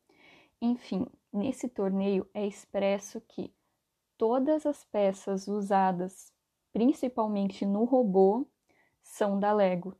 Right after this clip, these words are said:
Tem que ser da Lego. Ahn, nas competições para os mais velhos, muitas vezes você não precisa usar da Lego porque é uma competição da First. Ahn, e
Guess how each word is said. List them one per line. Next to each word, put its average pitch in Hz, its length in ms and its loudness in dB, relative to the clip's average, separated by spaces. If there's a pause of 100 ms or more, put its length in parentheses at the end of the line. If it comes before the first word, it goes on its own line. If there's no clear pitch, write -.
(200)
Tem 214 240 4
que 247 240 -12
ser - 280 -8
da 208 180 -4
Lego. 185 400 -6 (560)
Ahn, 190 520 0 (840)
nas 226 540 -2
competições 208 640 -6
para 214 280 -2
os 214 80 -2
mais 202 240 -4
velhos, 208 340 0
muitas 220 320 -4
vezes 214 180 -2
você 208 240 -4
não 208 120 -4
precisa 214 520 -2
usar 202 280 -2
da 208 160 -2
Lego 202 360 -2
porque 214 300 -8
é 208 40 -6
uma 202 120 -6
competição 202 600 -8
da 202 160 -2
First. - 800 -4 (1160)
Ahn, 196 440 0 (840)
e 247 320 2